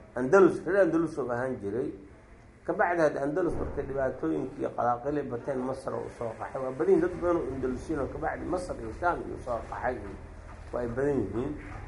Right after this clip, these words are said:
Eh, marka ninkan asalkiisana Maaliki waaye, in Maalik madhabkiisa lix boqol iyo laba iyo labaatankii hijrada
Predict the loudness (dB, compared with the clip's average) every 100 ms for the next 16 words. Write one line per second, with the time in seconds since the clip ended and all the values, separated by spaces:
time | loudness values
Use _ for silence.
0 | -12 -12 -12 -10 -2 2 4 4 2 -4
1 | -8 -12 -12 -10 -8 -4 -2 -2 0 0
2 | 2 0 -2 -6 -6 -4 -2 2 2 0
3 | -4 -4 0 2 0 -4 -6 -6 0 0
4 | 0 -4 -2 -2 -4 -6 -6 -4 -6 -6
5 | -14 -16 -16 -16 -8 -8 -4 0 2 0
6 | 0 -2 0 0 0 -2 -8 -10 -12 -8
7 | -4 0 0